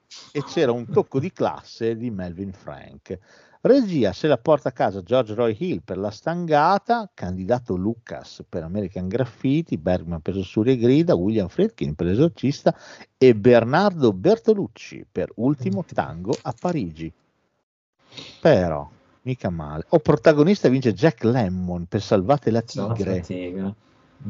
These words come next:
Speaker 1: E
Speaker 2: Merda,
Speaker 1: batte
Speaker 2: non l'ho visto.
Speaker 1: Marlone, batte
Speaker 2: E,
Speaker 1: Marlone.
Speaker 2: e batte Al Pacino in serpico.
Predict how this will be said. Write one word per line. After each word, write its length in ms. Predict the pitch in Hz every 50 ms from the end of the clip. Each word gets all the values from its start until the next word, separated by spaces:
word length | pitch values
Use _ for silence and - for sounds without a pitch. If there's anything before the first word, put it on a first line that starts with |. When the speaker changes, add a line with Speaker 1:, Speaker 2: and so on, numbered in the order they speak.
| 101 - - -
Speaker 1:
E 120 | 104 104
Speaker 2:
Merda, 360 | 101 101 95 - - 95 92
Speaker 1:
batte 40 | 92
Speaker 2:
non 80 | 95 98
l'ho 140 | 101 101
visto. 140 | 117 135 139
Speaker 1:
Marlone, 880 | 139 135 139 135 139 143 151 151 151 151 151 147 147 147 147 131 - 180
batte 460 | - 87 87 131 123 107 107 - 104 104 110
Speaker 2:
E, 220 | 117 - 143 143 - _
Speaker 1:
Marlone. 680 | - 110 110 110 110 107 107 107 104 98 95 92 87 85
Speaker 2:
e 180 | 92 117 113 107
batte 400 | 104 104 110 113 - - - 117
Al 180 | 110 107 107 -
Pacino 500 | - 104 - - - 107 104 104 110 107
in 100 | 110 110
serpico. 800 | - - - - 90 87 - - - - 113 - - - -